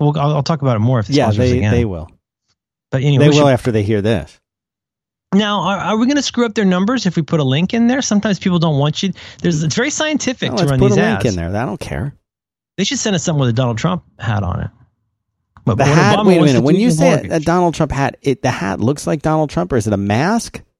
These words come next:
Speaker 1: Okay, real talk. You, you, so you don't ever see, there's this one family of ads about mortgages. And sometimes it's the sort of, like, a crappy, tasteful ad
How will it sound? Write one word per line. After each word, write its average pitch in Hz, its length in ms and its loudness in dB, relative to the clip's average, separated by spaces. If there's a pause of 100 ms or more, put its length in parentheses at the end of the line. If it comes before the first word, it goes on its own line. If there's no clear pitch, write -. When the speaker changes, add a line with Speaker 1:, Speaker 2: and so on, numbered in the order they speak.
(220)
Speaker 1:
Okay, 160 300 -4 (200)
real 180 180 0
talk. 90 340 -6 (320)
You, 208 180 2
you, 190 140 0
so - 100 -2
you 196 220 2
don't 311 260 -2
ever 170 240 0
see, 135 480 -2
there's 135 200 -2
this 147 200 -2
one 233 400 0
family 165 960 -2
of 131 220 -2
ads 107 580 -4
about 120 320 -2
mortgages. 117 720 -2 (480)
And 147 100 0
sometimes 233 320 0
it's 175 120 0
the 165 80 -4
sort 180 200 0
of, 139 180 -2
like, 117 340 -4
a 123 80 -2
crappy, 165 500 -4
tasteful 131 520 -4
ad 107 380 -2